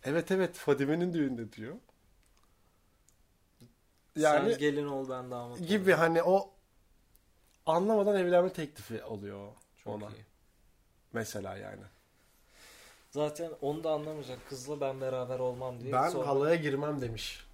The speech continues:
Speaker 1: "Bunu anlamayan kadınla benim bir halayda denk getiremezsiniz." demiş zaten. "Bir halaya denk gelmeyen bir ömür yanlış bir
Speaker 2: Gerçekten.
Speaker 1: ömürdür." demiş Adorno. Yine tarihsel oldu.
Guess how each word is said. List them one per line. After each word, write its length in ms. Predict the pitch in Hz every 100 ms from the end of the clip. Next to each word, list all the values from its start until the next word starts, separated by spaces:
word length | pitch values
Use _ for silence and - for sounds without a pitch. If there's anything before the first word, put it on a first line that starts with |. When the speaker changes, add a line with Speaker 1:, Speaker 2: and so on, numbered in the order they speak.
| - 156
Speaker 1:
"Bunu 180 | 139
anlamayan 520 | 139 135 139 135 120 123
kadınla 480 | 151 123 117 135
benim 320 | 131 127 135 131
bir 120 | 127
halayda 560 | 139 127 117 113 127 127
denk 260 | 127 123 -
getiremezsiniz." 840 | 117 120 120 113 107 - 110 110
demiş 200 | 107 104
zaten. 400 | 120 113 110 127 - _ _ _ _ _ _ _ _ _ _ _
"Bir 60 | 123
halaya 400 | 120 120 120 117
denk 240 | 123 120
gelmeyen 560 | - 123 120 117 113 117
bir 80 | 127
ömür 420 | 117 123 - - _ _ _ _ _ _ _ _
yanlış 520 | 123 123 123 135 -
bir 60 | 127
Speaker 2:
Gerçekten. 220 | 117 110
Speaker 1:
ömürdür." 320 | 107 104 104
demiş 340 | 110 107 107 -
Adorno. 460 | 120 110 107 104 101 - _ _ _ _ _ _ - - _
Yine 260 | 117 113 110
tarihsel 580 | 113 107 104 - 113 110
oldu. 300 | 104 107